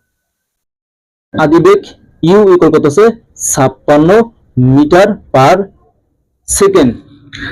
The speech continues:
তারপর আমাদের কি, আহ, তারপর আমাদের কি মান লাগবে? দেখো, এই যে বস্তু যখন কি যে থেকে আমরা সর্বোচ্চ উচ্চতায় উঠে, আমি প্রথমেই বলছি, বস্তু যখন একটা কি সর্বোচ্চ উচ্চতায় উঠবে, তার বেগ কি হবে? তার শেষ বেগ হবে শূন্য।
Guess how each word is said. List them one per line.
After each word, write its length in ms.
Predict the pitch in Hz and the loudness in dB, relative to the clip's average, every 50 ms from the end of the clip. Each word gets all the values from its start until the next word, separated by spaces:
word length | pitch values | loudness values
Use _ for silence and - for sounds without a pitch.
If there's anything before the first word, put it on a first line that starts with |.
| - - | -8 -4
তারপর 200 | 170 170 160 202 | -4 -2 0 0
আমাদের 200 | 196 190 170 175 175 | 0 0 0 0 0
কি, 60 | 160 143 139 147 139 135 139 139 135 - - - - 147 | -2 -2 -2 -4 -8 -8 -10 -10 -10 -12 -14 -10 -6 -4
আহ, 180 | 127 123 123 123 - - | -4 -2 -4 -4 -4 -2
তারপর 180 | 170 175 196 202 | -2 0 0 0
আমাদের 160 | 196 180 - | -2 -2 -2
কি 80 | 190 180 | 0 0
মান 140 | 170 165 160 | 0 0 0
লাগবে? 180 | 151 131 139 135 | 0 0 0 0
দেখো, 220 | 143 135 - 110 - - - - - - - | 0 0 -2 -4 -6 -6 -20 -14 -4 0 0
এই 60 | 180 151 | 2 2
যে 60 | 139 - - _ - 117 123 | 2 0 -2 _ -6 -2 0
বস্তু 200 | 151 165 - - 220 180 | 0 -2 0 0 0 0
যখন 160 | 190 185 - - | 0 -2 -2 -2
কি 40 | 160 147 | -2 -2
যে 80 | 160 156 | -2 -2
থেকে 140 | 156 175 190 | -2 -2 -2
আমরা 140 | 190 - - | -4 -6 -4
সর্বোচ্চ 240 | 151 147 165 190 208 | -6 -4 -4 0 0
উচ্চতায় 300 | 196 - - 151 139 135 143 | 0 -2 0 -2 0 0 0
উঠে, 140 | 143 208 226 220 - - - - | 0 0 -2 -2 -4 -12 -8 -6
আমি 120 | 143 143 147 | -6 -6 -4
প্রথমেই 280 | 170 180 - 208 208 190 | -4 -4 -2 -2 -2 -2
বলছি, 160 | 185 180 - 135 120 113 113 | -2 -4 -4 -10 -10 -8 -8
বস্তু 160 | 135 143 - - 156 | -10 -10 -10 -6 -4
যখন 140 | 160 165 160 | -4 -4 -4
একটা 120 | - 196 190 | -4 -6 -4
কি 120 | 190 185 147 - _ _ _ - - | -4 -4 -4 -4 _ _ _ -12 -6
সর্বোচ্চ 260 | 143 135 143 180 - 185 | -4 -4 -4 -4 -6 -8
উচ্চতায় 240 | 170 - - 131 127 | -6 -4 -4 -6 -6
উঠবে, 200 | 120 120 139 202 220 220 - - - | -6 -4 -2 -2 -2 -2 -4 -14 -6
তার 120 | - 143 135 117 117 | -6 -4 -4 -2 -2
বেগ 120 | 165 180 - - | -4 -4 -4 -4
কি 60 | - | -4
হবে? 160 | 151 151 180 202 | -2 -2 -2 0
তার 160 | 202 - 143 - - | -2 -2 -4 -4 -6
শেষ 140 | - 165 160 147 | -6 -6 -6 -4
বেগ 100 | 147 147 147 | -2 -2 0
হবে 140 | 147 214 240 240 - _ - | 0 0 0 -2 -6 _ -14
শূন্য। 320 | - - - 208 214 208 | -12 -4 -4 -2 -2 -2